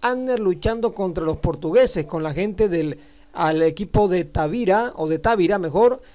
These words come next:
y el equipo del Porto, que tenían tres y cuatro hombres en el grupo principal. Finalmente, González fue tercero del Movistar puertorriqueño, que también ya se destacó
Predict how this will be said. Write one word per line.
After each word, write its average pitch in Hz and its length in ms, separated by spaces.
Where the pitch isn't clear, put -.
y 175 120
el 170 80
equipo 190 340
del 170 180
Porto, 185 380
que 147 100
tenían 170 400
tres 220 400
y 156 100
cuatro 190 420
hombres 208 280
en 160 80
el 151 100
grupo 165 300
principal. 156 580
Finalmente, 208 760
González 170 580
fue 208 200
tercero 214 540
del 165 120
Movistar 208 520
puertorriqueño, 170 760
que 170 100
también 160 360
ya 185 120
se 196 100
destacó 202 560